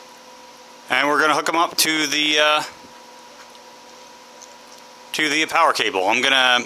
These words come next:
make me a power cable, or a cord, whatever you wanna call it, uh, that'll come from the plug. I'm gonna make one of those up, and I'll be right back.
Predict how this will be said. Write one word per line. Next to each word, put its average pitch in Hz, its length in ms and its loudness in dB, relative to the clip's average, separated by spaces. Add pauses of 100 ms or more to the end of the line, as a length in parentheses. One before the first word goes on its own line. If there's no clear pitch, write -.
make 156 200 -4
me 160 100 -4
a 147 60 -2
power 165 320 2
cable, 190 420 -2 (220)
or 127 140 2
a 120 240 2 (120)
cord, 196 360 0 (120)
whatever 147 180 0
you 147 80 0
wanna 139 100 -2
call 143 260 0
it, - 60 -6 (540)
uh, 127 240 2
that'll 131 180 2
come 147 220 -2
from 156 140 -4
the 139 60 -6
plug. 156 280 -2
I'm 143 100 0
gonna 135 140 0
make 143 180 0
one 156 140 0
of 151 60 2
those 156 200 0
up, 185 200 -4
and 127 80 0
I'll 120 80 -2
be 127 140 -2
right 143 180 0
back. - 360 -4